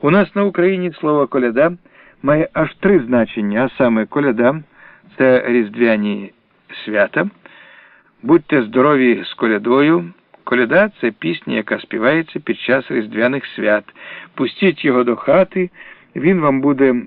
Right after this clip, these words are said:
коляду співати. Коляда — це винагорода за величальну пісню. Он і пан іде, коляду несе. Коробка вівса, зверху ковбаса.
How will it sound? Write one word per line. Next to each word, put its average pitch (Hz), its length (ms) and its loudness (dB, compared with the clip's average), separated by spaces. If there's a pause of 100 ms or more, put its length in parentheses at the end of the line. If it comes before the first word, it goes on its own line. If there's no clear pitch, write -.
(160)
коляду 143 600 2
співати. 113 840 -2
Коляда — 110 460 0 (160)
це 147 220 -4
винагорода 123 840 0
за 113 280 -4
величальну 110 580 -2
пісню. 113 480 -4 (400)
Он 196 240 2
і 175 100 0
пан 147 500 0 (180)
іде, 135 460 0 (340)
коляду 135 460 2
несе. 123 500 0 (800)
Коробка 147 440 2
вівса, 135 600 0
зверху 143 720 -2
ковбаса. 139 1000 -2